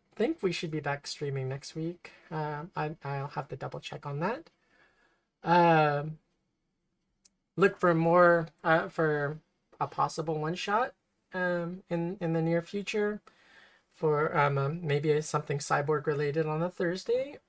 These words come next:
or, um, in the future, uh, an upcoming, um, uh, The Walking Dead, uh, once I,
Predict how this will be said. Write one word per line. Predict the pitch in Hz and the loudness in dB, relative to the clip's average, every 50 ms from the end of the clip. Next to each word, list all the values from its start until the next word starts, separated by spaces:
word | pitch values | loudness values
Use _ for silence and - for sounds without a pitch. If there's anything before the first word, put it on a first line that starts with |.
| _ _ _ | _ _ _
or, | - 170 175 180 180 180 180 175 185 185 - _ _ _ _ _ _ _ _ _ _ _ _ _ _ _ | 0 2 4 6 6 6 6 4 2 0 -6 _ _ _ _ _ _ _ _ _ _ _ _ _ _ _
um, | - 160 156 151 151 147 147 143 139 139 135 135 135 143 143 143 143 - _ _ _ _ _ _ _ _ _ _ _ _ _ _ - | 4 4 6 6 6 4 2 2 0 0 0 0 -2 -2 -4 -6 -8 -12 _ _ _ _ _ _ _ _ _ _ _ _ _ _ -4
in | 160 151 143 | -2 -2 -2
the | 139 139 | -2 -4
future, | - - 139 143 - - 190 208 214 208 - - | -6 -8 -10 -8 -6 -4 -2 -2 -2 -4 -4 -4
uh, | 160 151 147 147 147 151 160 160 160 _ _ _ _ _ _ _ - | -4 -4 -4 -4 -6 -8 -10 -12 -14 _ _ _ _ _ _ _ -6
an | 165 165 - | -4 -4 -2
upcoming, | 156 151 - - - - 160 156 156 156 151 151 151 | -4 -4 -4 -6 -6 -2 0 0 2 2 2 0 0
um, | 143 143 139 135 135 139 139 135 _ _ _ _ _ _ _ _ _ _ _ _ _ - _ _ _ _ _ _ _ - | -2 -2 -2 -4 -4 -6 -8 -10 _ _ _ _ _ _ _ _ _ _ _ _ _ -20 _ _ _ _ _ _ _ -12
uh, | - 78 76 - 53 - - _ _ _ _ _ _ _ _ _ _ _ _ _ _ _ _ _ _ - | -10 -8 -8 -8 -10 -12 -14 _ _ _ _ _ _ _ _ _ _ _ _ _ _ _ _ _ _ -2
The | 156 | 0
Walking | 143 147 156 156 - 175 165 156 | 4 4 4 4 2 0 -2 0
Dead, | 160 156 143 143 135 135 156 - - - - | 0 0 0 0 -2 -4 -8 -12 -18 -10 -6
uh, | 165 147 143 139 135 135 131 131 131 | -4 -2 -2 0 -2 -2 -2 -4 -4
once | 135 147 143 139 151 | -4 -6 -6 -4 -4
I, | 139 131 | -6 -6